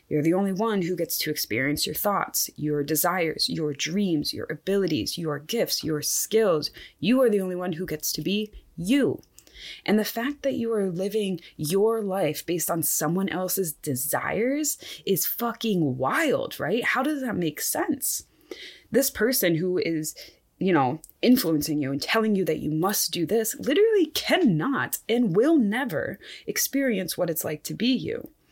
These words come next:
They cannot experience what it's like to even complete those desires as you, right? Like, you could do all the things that they're saying for you to do, but they have no idea what it's like. They don't know that it's unfulfilling, that it's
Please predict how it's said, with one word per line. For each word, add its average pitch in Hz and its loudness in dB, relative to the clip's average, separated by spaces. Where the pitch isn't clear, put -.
They 226 4
cannot 262 2
experience 220 0
what 190 -4
it's 180 -4
like - -2
to 196 2
even 214 2
complete 196 -4
those 185 -2
desires 165 0
as 214 4
you, - -6
right? 202 2
Like, 165 -2
you 233 0
could 247 0
do 214 2
all 208 4
the 151 -4
things 147 -2
that 160 2
they're 175 2
saying 156 0
for - 0
you 175 4
to 143 0
do, 233 4
but 165 -4
they 247 -2
have 330 0
no 196 4
idea 143 0
what 131 -2
it's - -6
like. 135 -2
They - 0
don't 294 2
know 156 2
that 143 0
it's 160 0
unfulfilling, 151 0
that 143 -2
it's - -8